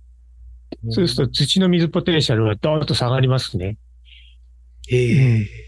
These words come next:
Speaker 2: うん。だから吸いにくくなりますね。ただ、程度問題としては大したことないんです。
Speaker 1: はい。ほう。
Speaker 2: あの、土の場合はこのマ-、マトリックポテンシャルっていう、今から <laughs> 説明するだろう。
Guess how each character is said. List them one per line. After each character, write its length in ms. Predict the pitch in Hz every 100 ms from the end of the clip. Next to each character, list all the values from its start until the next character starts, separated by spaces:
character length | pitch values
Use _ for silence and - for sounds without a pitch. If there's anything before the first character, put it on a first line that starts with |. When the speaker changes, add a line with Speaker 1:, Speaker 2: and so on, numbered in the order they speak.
| - - -
Speaker 2:
う 40 |
ん。 20 | 147
だ 100 | 156
か 120 | 127
ら 60 |
吸 200 | 110 151
い 80 | 160
に 120 | 147
く 120 | 135 -
く 80 |
な 100 | 131
り 80 | 117
ま 140 | 110 107
す 120 | -
ね。 120 | 98
た 200 | - 208
だ、 320 | 180 185 127 - -
程 180 | 220 247
度 80 | 254
問 240 | 262 254
題 240 | 135 113 110 - -
と 140 | 135
し 120 | 110 -
て 140 | 156
は 380 | 143 190 139 90 -
大 120 | 170
し 60 |
た 80 | 156
こ 80 | 101
と 100 | 98
な 140 | 95
い 60 | 95
ん 20 |
で 100 | 82
す。 240 | - - - - - - - -
Speaker 1:
は 80 | 120
い。 20 |
ほ 100 | - - - - -
う。 40 | 175
Speaker 2:
あ 140 | 127
の、 140 | 123
土 320 | 117 147 127 190
の 120 | 185
場 180 | 175 180
合 100 | 175
は 140 | 170
こ 100 | 143
の 120 | 139
マ-、 200 | 131 127 - - -
マ 160 | - 139
ト 100 | 180
リ 80 | 170
ッ 40 |
ク 100 | 175
ポ 140 | 165 175
テ 120 | 185
ン 60 | 160
シ 100 | 123
ャ 40 |
ル 120 | 104 -
っ 40 |
て 80 | -
い 260 | 101 110 107
う、 80 | 110
今 340 | 131 139 135
か 120 | 117
ら 200 | 98 98 - -
<laughs> 240 | - - 160
説 340 | - 120 -
明 120 | 123
す 180 | 113 -
る 120 | 120
だ 140 | 107 104
ろ 140 | 113
う。 100 | 107